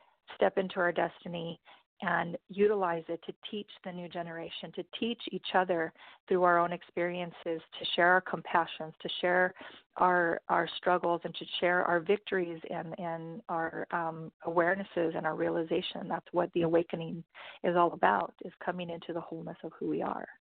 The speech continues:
So, you know, um, that was the, the primary message. And, um, to get help, if you are struggling, um, it is devastating for you to continue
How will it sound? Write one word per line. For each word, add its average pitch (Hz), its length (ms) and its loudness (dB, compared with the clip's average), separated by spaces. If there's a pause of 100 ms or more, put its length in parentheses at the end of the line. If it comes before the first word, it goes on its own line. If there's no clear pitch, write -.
(580)
So, 170 480 8
you 175 160 -8
know, 165 380 -6
um, 165 360 -2 (800)
that 190 180 6
was 190 180 0 (100)
the, 185 220 -2
the 208 80 -10
primary 190 500 -2
message. - 480 -8 (200)
And, 170 340 -10 (100)
um, 170 460 -10
to 190 80 -4
get 226 180 4
help, - 420 2 (920)
if 175 160 -2
you 202 200 4
are 202 160 6 (140)
struggling, 185 640 0 (420)
um, 175 320 0 (100)
it 180 160 -2
is 180 380 0 (1200)
devastating 185 720 2
for 180 100 -2
you 175 180 -4
to - 140 -16
continue 175 480 -8